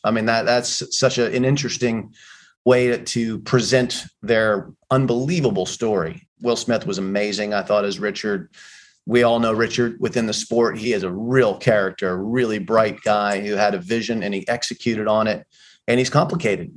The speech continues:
And they, they portrayed a lot of those complications. W-, was it a little puffier? I, I mean, of course, when you have the family executive producing it, they're gonna sand down some edges that, that everyone has in their lives. But it was, I th-,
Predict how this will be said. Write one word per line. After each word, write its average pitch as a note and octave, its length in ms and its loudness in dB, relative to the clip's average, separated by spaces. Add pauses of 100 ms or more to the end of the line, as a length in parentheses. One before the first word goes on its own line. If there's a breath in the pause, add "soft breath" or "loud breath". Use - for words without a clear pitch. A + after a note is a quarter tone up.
(100)
And A2 160 -2
they, A#2 180 2
they A#2 180 0
portrayed A#2+ 380 0
a A#2 60 4
lot A#2 200 2
of A#2+ 60 2
those G#2+ 160 -2
complications. G2 960 -2
W-, A#2+ 180 -6
was C#3+ 240 4
it C#3 120 4
a - 20 2
little C#3+ 240 2
puffier? D3+ 480 2
I, E3+ 160 0
I F3+ 40 -4
mean, F#3 140 -2
of E3 120 -6
course, A2 260 0
when G#2+ 80 -8
you A2 80 -2
have G#2 120 0
the G2 40 -8
family A2 580 -2 (460 soft breath)
executive A#2 540 2
producing A2+ 480 -2
it, F2+ 120 -4
they're G#2+ 120 0
gonna G2+ 200 -2
sand G#2+ 360 -2
down G2+ 240 2
some G#2+ 200 -4
edges G2 420 -2
that, G2+ 200 -2
that G#2 80 -2
everyone G2+ 380 0
has G2 260 -2
in F#2+ 80 -6
their F2+ 160 -4
lives. C3 460 0
But G2 160 0
it A2 120 -2
was, G#2 380 -6
I A2 80 2
th-, - 140 -4